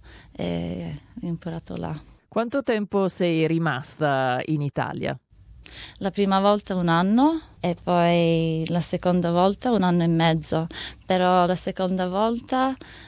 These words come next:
Speaker 1: parlavo anche tanto in inglese, perché insegnavo inglese,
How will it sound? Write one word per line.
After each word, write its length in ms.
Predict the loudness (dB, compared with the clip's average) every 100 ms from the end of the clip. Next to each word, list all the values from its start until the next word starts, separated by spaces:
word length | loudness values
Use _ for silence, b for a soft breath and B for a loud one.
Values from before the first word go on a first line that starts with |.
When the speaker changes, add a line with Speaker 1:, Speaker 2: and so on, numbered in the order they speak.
| B -16
Speaker 1:
parlavo 540 | -6 -4 0 2 4 4
anche 380 | 4 0 -4 -2
tanto 340 | -2 -2 -4
in 160 | -2 0
inglese, 680 | -2 0 0 -2 -2 -4 -4
perché 280 | -6 -4 -2
insegnavo 640 | 0 -2 -2 -2 0 0 0
inglese, 800 | 0 2 2 2 2 0 0